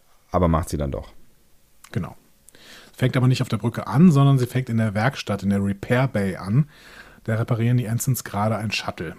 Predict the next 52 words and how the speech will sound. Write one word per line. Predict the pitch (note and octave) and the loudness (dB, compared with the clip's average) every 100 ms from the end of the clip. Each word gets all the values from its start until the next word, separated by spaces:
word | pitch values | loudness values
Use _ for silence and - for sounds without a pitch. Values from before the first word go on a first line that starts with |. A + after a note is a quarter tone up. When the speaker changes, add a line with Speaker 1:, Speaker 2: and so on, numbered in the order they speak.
| - - | -18 -12
Speaker 2:
Und | G#2+ | -6
dabei | G2+ A2 | -2 -2
streiten | - A2+ B2+ | -2 -2 0
sie | C3+ | -2
sich | - | -2
darüber, | B2 B2 A#2 | 0 0 0
wer | A#2 | 0
der | A#2 | 0
größte | A2+ A#2+ - | 0 -2 -4
Badass | F#2+ A2+ G2+ G#2+ | -4 -4 -4 -4
in | G#2 | -2
der | G#2 | -2
Geschichte | G2+ A2+ - | -4 -6 -8
von | - G2 | -8 -6
Star | - G2 | -6 -6
Trek | - - | -8 -10
ist. | - - - - - - - - - | -6 -6 -6 -16 -20 -20 -20 -12 2
Also | C3 | 6
sie | C3 | 8
sagen | C#3 C3 B2+ | 8 6 6
nicht | B2 A2+ | 4 4
in | |
der | A#2 | 2
Geschichte | G2+ A2+ - | 0 -4 -2
von | A2 | -2
Star | - G#2+ | -2 -4
Trek, | - | -2
aber | G#2+ A2+ | 0 4
sie | |
meinen | B2 G#2 G2 | 4 4 0
in | F#2+ | -2
der | G#2 | -4
Geschichte | - A2 - | -4 -6 -4
von | - A2 | -4 -4
Star | A2 G2 | -4 -6
Trek. | - - B2 | -10 -10 -8
Ne? | G#2 - - | -10 -10 -12
Speaker 1:
<laughs> | B2+ A#2 | -12 -4
Und, | G2 G2 G#2 | 0 0 0
äh, | A2+ F#2+ F#2 F2+ E2+ | 2 4 4 2 0
ähm, | G2 F2+ F2 F#2+ | -2 -4 -6 -2
ja, | G2 D#2 | 0 0
mir | F2 F2+ | 0 0
war | F#2 | 0
klar, | - F2+ | 0 0
dass | F2+ | 0
es | F2 E2 | 0 -2
da | D#2+ | 0
losgehen | D#2 D2+ D#2 C#2+ | 0 -2 -4 -4
wird | C#2+ D2 | -6 -8
mit | C2+ | -10
dir. | - C2 | -8 -10